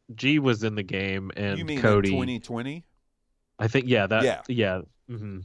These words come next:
Speaker 2: The first time we got into it decently, all those season three characters were there, 'cause I know Sakura was there,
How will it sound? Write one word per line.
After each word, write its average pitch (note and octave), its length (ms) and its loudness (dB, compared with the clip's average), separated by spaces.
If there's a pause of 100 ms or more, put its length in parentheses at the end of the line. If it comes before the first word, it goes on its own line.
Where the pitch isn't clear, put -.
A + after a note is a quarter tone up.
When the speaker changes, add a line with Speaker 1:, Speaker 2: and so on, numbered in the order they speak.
Speaker 2:
The G#2+ 180 0
first G#3 320 -4
time D#3 220 -4
we B2 120 -6
got G#2 280 0
into G2+ 380 -6
it E2+ 120 -6 (540)
decently, F2+ 760 -8 (840)
all B2+ 240 0
those C3+ 300 0
season A#2 340 -8
three G#2+ 240 -10
characters F#2 600 -8
were F2 160 -6
there, C2+ 340 -10 (160)
'cause - 240 -18
I G2+ 80 -8
know A2 200 -4
Sakura G2 560 -6
was E2+ 240 -10
there, D#2+ 360 -6